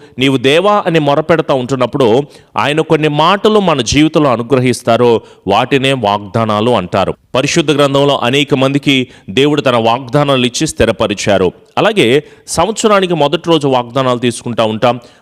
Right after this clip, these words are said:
ప్రతిరోజు వాగ్దానాలు తీసుకుంటా ఉంటాం. అలాగే నీకున్న ఇబ్బందికరమైన పరిస్థితుల్లో ప్రభు మనతో మాట్లాడుతూ, "నీ జీవితాన్ని నేను ఇలా ఉంచబోతున్నా, నీ పరిస్థితులతో నేను ఇలా మాట్లాడబోతున్నాను, నీ సిచ్యువేషన్ ఇలా నేను హ్యాండిల్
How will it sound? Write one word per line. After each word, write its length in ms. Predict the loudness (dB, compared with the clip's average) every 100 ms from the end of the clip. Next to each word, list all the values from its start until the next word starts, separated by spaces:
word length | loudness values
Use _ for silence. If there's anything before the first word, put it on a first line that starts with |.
| _
ప్రతిరోజు 480 | -2 2 2 4 2
వాగ్దానాలు 540 | 2 0 0 0 0
తీసుకుంటా 500 | -2 -6 -6 -4 -2
ఉంటాం. 380 | -2 0 -2 -2 -6 -14 -2
అలాగే 500 | -2 2 2 0 0
నీకున్న 300 | 0 0 0
ఇబ్బందికరమైన 760 | 0 -2 0 -2 2 0 0 0
పరిస్థితుల్లో 680 | -2 -2 -2 0 2 2 0 -16 -4
ప్రభు 200 | -2 2
మనతో 380 | 2 2 0 0
మాట్లాడుతూ, 720 | 0 -2 2 0 2 4 2 2 -4
"నీ 100 | -2
జీవితాన్ని 580 | 0 0 0 0 0 0
నేను 200 | 0 0
ఇలా 120 | 0
ఉంచబోతున్నా, 800 | 0 -2 -4 0 0 0 0 0 -2 -12 -4
నీ 80 | -4
పరిస్థితులతో 720 | 0 -2 -2 -4 -2 0 0
నేను 160 | 2 0
ఇలా 100 | 0
మాట్లాడబోతున్నాను, 1000 | 0 0 0 0 0 0 0 2 0 -2 -6
నీ 100 | -4
సిచ్యువేషన్ 580 | 0 -2 2 2 2 0
ఇలా 160 | 2 2
నేను 220 | 2 0
హ్యాండిల్ 320 | -2 0 0